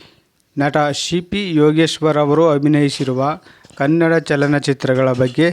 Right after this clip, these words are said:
ತಿಳ್ಕೊಂಡು ಯಾರು ಕೂಡ ವಿಡಿಯೋನ ಸ್ಕಿಪ್ ಮಾಡದೆ ಕೊನೆ ತನಕ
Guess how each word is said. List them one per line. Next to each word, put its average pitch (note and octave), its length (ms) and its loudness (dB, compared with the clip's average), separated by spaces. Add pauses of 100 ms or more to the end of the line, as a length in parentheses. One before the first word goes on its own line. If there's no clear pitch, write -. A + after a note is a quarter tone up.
(640)
ತಿಳ್ಕೊಂಡು C3+ 460 0
ಯಾರು D#3 180 0 (100)
ಕೂಡ C#3+ 140 2 (180)
ವಿಡಿಯೋನ B2+ 420 2
ಸ್ಕಿಪ್ - 220 -10 (100)
ಮಾಡದೆ B2 220 -2 (140)
ಕೊನೆ A#2+ 240 -2
ತನಕ A#2 260 -6